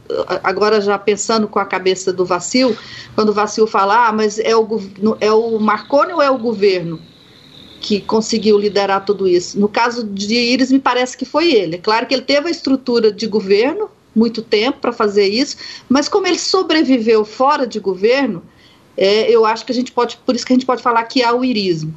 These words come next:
Mas me parece que esse irismo também, ele tá no momento, é, de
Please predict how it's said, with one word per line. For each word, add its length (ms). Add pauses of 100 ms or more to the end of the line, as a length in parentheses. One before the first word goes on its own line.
(300)
Mas 200
me 120
parece 480
que 160
esse 260
irismo 400
também, 640
ele 300
tá 420
no 160
momento, 720 (400)
é, 320
de 1000